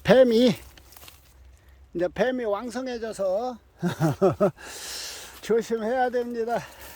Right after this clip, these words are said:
에, 저도 조심해야죠. 뭐, 우리 구독자님 보고만 조심해라는 게 아니고, 에, 저도 조심해야 됩니다.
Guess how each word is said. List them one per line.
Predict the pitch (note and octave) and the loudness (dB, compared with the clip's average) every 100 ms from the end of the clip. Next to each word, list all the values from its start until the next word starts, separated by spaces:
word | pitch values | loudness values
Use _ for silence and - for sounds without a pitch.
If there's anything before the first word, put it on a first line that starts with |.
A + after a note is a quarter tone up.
| - - _ _ - - - _ - - - _ - | -20 -20 _ _ -20 -20 -20 _ -20 -20 -20 _ -6
에, | D#3+ E3+ | -6 -4
저도 | - G#3+ C#4 C#4+ C4+ | -4 0 2 2 0
조심해야죠. | B3 C4+ - B3+ A#3+ C#4 B3 A3+ G3 G#3+ C4 C4+ - _ _ _ _ - _ _ _ _ _ | -2 -6 -6 -6 -4 -2 -2 -2 -2 -4 -6 -8 -16 _ _ _ _ -20 _ _ _ _ _
뭐, | D3+ F#3+ | -4 -4
우리 | G#3 A3+ | -4 -6
구독자님 | - A#3+ C4 B3 C4 B3+ B3+ A3 | -8 -8 -6 0 0 0 -6 -10
보고만 | A3+ A#3 G#3+ F#3+ | -8 -8 -6 -8
조심해라는 | - A3+ A3+ A#3+ A#3+ A#3+ A3+ G#3 | -6 -8 -8 -8 -6 -6 -10 -10
게 | G3 | -8
아니고, | G3 G#3+ A#3 B3 - _ _ _ _ _ _ _ _ - - - - - | -8 -6 -4 -4 -6 _ _ _ _ _ _ _ _ -20 -20 -20 -20 -12
에, | F3 D#3+ | -8 -8
저도 | - A3+ A3+ G#3+ A3+ A#3+ - - _ _ _ _ _ _ _ _ _ _ | -6 -6 -2 -2 -2 -6 -10 -20 _ _ _ _ _ _ _ _ _ _
조심해야 | - G#3 F#3+ G#3+ G3 A#3+ A3+ | -6 -6 -6 -8 -6 -6 -4
됩니다. | A3 A3+ A#3 A#3+ | -6 -6 -6 -6